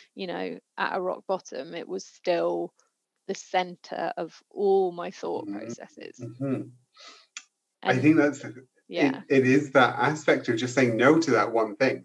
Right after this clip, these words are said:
Speaker 2: right?
Speaker 1: Yeah.
Speaker 2: Can, am I going to drink today? No, I'm not.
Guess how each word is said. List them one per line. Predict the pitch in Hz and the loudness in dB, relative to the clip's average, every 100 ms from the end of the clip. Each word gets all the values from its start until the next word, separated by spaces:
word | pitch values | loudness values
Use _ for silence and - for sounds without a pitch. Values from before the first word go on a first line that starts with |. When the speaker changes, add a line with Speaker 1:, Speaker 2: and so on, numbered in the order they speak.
| - | -8
Speaker 2:
right? | 131 147 | -4 -4
Speaker 1:
Yeah. | 180 | -4
Speaker 2:
Can, | 127 123 123 - _ _ _ _ - - | 0 0 -2 -14 _ _ _ _ -20 0
am | 135 139 | 4 6
I | 127 | 6
going | 123 120 | 6 4
to | - | 2
drink | 113 110 | -4 -4
today? | - 110 | -2 -2
No, | 107 104 | 0 -4
I'm | 101 | -4
not. | - | -6